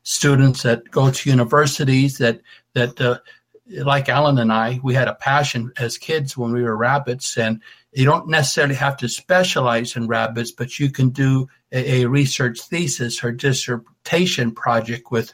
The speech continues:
rabbits to increase your, your level of, of rabbit knowledge. Um, but again,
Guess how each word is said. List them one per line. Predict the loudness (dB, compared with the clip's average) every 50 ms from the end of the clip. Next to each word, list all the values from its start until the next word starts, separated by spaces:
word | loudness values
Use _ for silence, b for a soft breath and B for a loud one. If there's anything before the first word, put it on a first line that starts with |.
| _ -4
rabbits | -2 0 0 0 -2 -4 -6 -6 -6 -10 -10 B B B B B B
to | -2 0 0 0 0 -4 B B B B B -2
increase | 2 4 4 4 2 0 -2 -2 0 0 -2
your, | -2 -2
your | 0 0 0 0 2
level | 2 2 0 0 0 0 0
of, | 0 -2 -4 _ b b b b b
of | -4 -4 -2 0 0
rabbit | 0 0 0 0 -4 -4 -2
knowledge. | 0 2 4 4 4 2 0 -2 -6 -12 -16 -16 b b b b b b b b
Um, | -2 0 0 0 0 0
but | 0 2 2
again, | 2 2 2 2 2 2 2 0 B